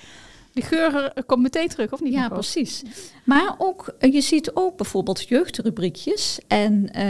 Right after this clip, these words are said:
Speaker 2: met leuke versjes en leuke Sinterklaas-illustraties. Ik heb er hierin meegenomen, kijk.
Speaker 1: Ja.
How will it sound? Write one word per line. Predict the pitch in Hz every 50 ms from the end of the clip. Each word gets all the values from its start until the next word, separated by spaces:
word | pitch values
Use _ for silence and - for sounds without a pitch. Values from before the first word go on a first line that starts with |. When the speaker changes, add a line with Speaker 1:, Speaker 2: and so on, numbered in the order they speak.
| 190 185 180 175 180 175 175 196
Speaker 2:
met | 226 208 202 202 -
leuke | 226 214 240 254 - 220
versjes | - - 226 247 269 - - - - 285 269 262 262 - - - -
en | - 196 180 175 170
leuke | 170 196 185 - 202
Sinterklaas-illustraties. | - - 165 - 175 - - 214 226 254 254 - - - - - - - - 240 247 226 - - 247 247 247 247 247 - 233 -
Ik | - -
heb | - - - -
er | 185 175
hierin | 202 202 202 175 190 175
meegenomen, | 185 190 220 262 - 262 277 269 269 294 254
kijk. | - - - 294 427 - - - - - - - -
Speaker 1:
Ja. | 214 196 190 214